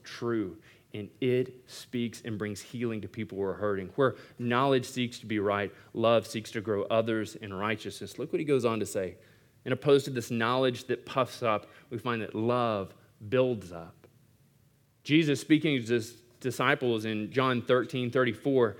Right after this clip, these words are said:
says, "A new commandment I leave you, that you are to love one another. Just as I have loved you, so you're to love one another."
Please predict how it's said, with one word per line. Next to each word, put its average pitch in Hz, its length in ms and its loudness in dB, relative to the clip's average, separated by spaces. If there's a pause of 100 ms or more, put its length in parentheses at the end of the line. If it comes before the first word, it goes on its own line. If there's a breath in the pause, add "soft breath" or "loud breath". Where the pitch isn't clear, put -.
(140)
says, 139 180 0
"A 135 60 2
new 143 180 4
commandment 139 540 0
I 117 80 0
leave 123 360 0
you, 104 180 -2
that 110 120 -2
you 139 180 0
are 135 80 4
to 120 100 2
love 120 500 4
one 120 140 -2
another. 110 340 0
Just 127 260 -8
as 127 200 -2
I 131 180 4
have 131 140 4
loved 110 280 0
you, 110 80 -6
so 123 220 -2
you're 123 200 0
to 110 60 -2
love 113 380 2
one 110 140 -6
another." 113 420 -2